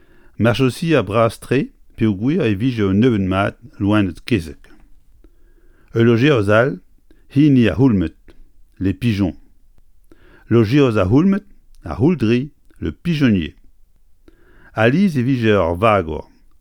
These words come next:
tro dro d'an domani, gant ur gled uel a pouner. Un rappel des mots habituels utilisés ici. Maner,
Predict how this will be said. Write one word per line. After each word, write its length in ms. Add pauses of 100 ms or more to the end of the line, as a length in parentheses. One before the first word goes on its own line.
tro 240
dro 260
d'an 220
domani, 560
gant 320
ur 160
gled 400
uel 320
a 80
pouner. 400 (1120)
Un 100
rappel 640
des 140
mots 180
habituels 800
utilisés 540
ici. 340 (720)
Maner, 480